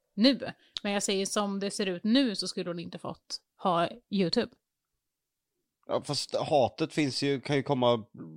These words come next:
Speaker 2: på Instagram på exakt samma sätt. Det är ju ingenting som isolerar sig på YouTube. Jag skulle ju kunna säga att det är bra mycket värre på Instagram och ännu, ännu värre på, om vi skulle ta TikTok som exempel, eller Snapchat, eller vad det än gäller.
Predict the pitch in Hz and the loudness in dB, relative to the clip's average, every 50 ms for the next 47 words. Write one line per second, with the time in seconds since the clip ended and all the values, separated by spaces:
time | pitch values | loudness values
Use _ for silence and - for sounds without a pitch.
0 | - 110 - 123 143 127 113 107 92 - - 107 120 147 160 160 127 123 110 - | -18 -10 -4 -2 0 0 0 0 -4 -4 -2 0 2 2 2 2 2 0 -2 0
1 | - - 160 - - - - 104 98 95 - - 98 - - 110 123 131 131 120 | 0 0 0 0 -2 -4 -4 -2 -2 -2 -4 -4 -4 -4 -2 -2 0 0 0 -2
2 | 101 110 107 98 - 107 110 98 - - 104 101 101 98 92 95 92 - 95 - | -2 -2 -4 -4 -2 -2 -4 -2 -2 -2 -2 -2 0 0 0 -2 -2 -4 -6 -6
3 | 98 98 95 90 85 80 - 135 127 117 101 - - 120 123 120 - 110 117 107 | -4 -2 -2 -2 -4 -4 -4 -2 0 0 0 0 0 0 -2 0 0 -2 -2 0
4 | - 117 104 95 92 - - 98 92 90 90 - - - - - - - - - | 0 2 2 2 0 0 0 0 2 2 0 -2 -4 -8 -20 -20 -20 -20 -20 -20
5 | _ - 107 101 107 107 120 139 147 135 117 120 101 95 95 92 90 107 135 151 | _ -6 -2 0 4 6 6 6 6 4 4 2 2 2 2 2 2 4 2 2
6 | 143 - 123 98 90 87 - - 98 92 - 113 110 101 98 101 101 101 98 - | 4 4 2 2 2 0 -2 -2 -2 -2 0 0 0 0 0 0 -2 -2 -2 -4
7 | - - - _ _ - 160 143 131 117 107 107 120 160 180 180 160 135 117 110 | -6 -12 -14 _ _ 4 6 6 8 6 6 6 8 8 8 10 8 8 6 4
8 | 107 98 101 98 95 90 90 95 95 95 95 95 95 90 - - 87 95 104 101 | 2 2 2 2 2 2 0 0 2 2 2 2 0 -2 -2 -2 0 0 0 0
9 | 101 98 95 92 - - 101 98 90 - - - - 107 - - - - 151 151 | 0 -2 -2 -2 -4 -4 -4 -4 -4 -4 -4 -2 -4 -4 -4 0 4 4 4 4
10 | - - 165 151 156 147 - - 117 98 90 87 87 - 104 101 95 92 92 92 | 4 0 0 2 2 0 2 2 0 2 0 0 -2 -2 0 0 0 0 -2 -4
11 | 98 92 - - 110 101 95 - - - 101 98 - 101 98 98 92 95 92 95 | -4 -6 -4 -2 -2 -2 -2 -2 -4 -4 -4 -4 -2 -2 -2 -2 0 0 0 0
12 | 95 92 98 101 101 98 117 143 165 139 85 - 107 | -2 -2 -2 -2 -2 0 4 6 6 6 6 4 -2